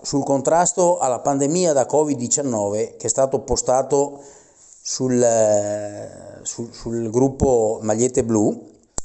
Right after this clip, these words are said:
ha scatenato su, su, su Facebook il solito confronto, e lo chiamo così per gentilezza, fra sostenitori di diverse tesi e interpretazioni del testo.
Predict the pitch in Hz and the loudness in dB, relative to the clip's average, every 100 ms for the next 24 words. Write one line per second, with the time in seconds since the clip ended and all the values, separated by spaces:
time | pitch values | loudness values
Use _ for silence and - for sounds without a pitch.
0 | - - 196 277 277 285 214 156 131 120 | -4 -2 0 0 2 2 2 2 -2 -4
1 | - - 127 120 117 214 147 131 143 180 | -10 -4 -2 -2 0 0 0 0 0 -2
2 | 190 - - 233 175 247 254 196 190 240 | -4 -10 -4 -2 2 2 2 0 0 0
3 | 269 - 180 160 147 180 185 - - _ | 2 2 2 2 0 0 0 -4 -18 _
4 | _ _ _ _ 139 135 160 165 170 131 | _ _ _ _ -8 -4 0 2 2 2
5 | 120 139 156 - - _ _ - _ - | 2 4 2 -2 -14 _ _ -20 _ -20
6 | _ _ 117 107 117 117 127 107 - 165 | _ _ -6 -2 -2 -2 0 0 0 -2
7 | - - - - - - - 302 190 180 | -8 -16 -20 -20 -20 -8 0 0 0 -2
8 | - 226 247 214 196 202 214 208 156 196 | 0 2 2 2 4 4 2 -2 -4 -2
9 | 160 185 - 190 185 - 175 156 131 151 | 0 0 0 -2 -4 -2 0 2 2 -2
10 | 160 165 175 165 165 175 170 175 123 117 | -4 -4 -2 -2 0 -2 0 0 0 -2
11 | 123 120 107 110 101 113 110 - | 0 -2 -2 -2 -2 -2 -6 -8